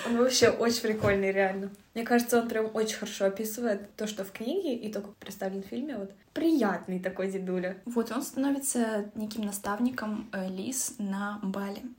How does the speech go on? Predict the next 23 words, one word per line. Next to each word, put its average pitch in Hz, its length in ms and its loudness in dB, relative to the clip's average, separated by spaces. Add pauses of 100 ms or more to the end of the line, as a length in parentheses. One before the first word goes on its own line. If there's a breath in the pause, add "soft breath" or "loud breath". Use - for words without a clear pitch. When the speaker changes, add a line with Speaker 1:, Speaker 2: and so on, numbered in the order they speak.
(120)
Speaker 2:
Она 226 220 0
приезжает 214 460 0
к - 60 -12
нему 202 280 -4
спустя - 340 -6
два 196 160 -2
года 196 220 -4
после - 280 -6
первой 202 260 -2
встречи, - 640 -6 (140)
и 233 140 0
он, 320 320 0 (100)
э, 214 160 -4
не 208 160 -2
может 247 340 4
её 226 120 -2
вспомнить. - 640 -8
И 220 60 -2
это 220 140 -4
такая 220 520 -2
очень 240 340 0
разочаровывающая 233 1160 4
сцена, 240 680 0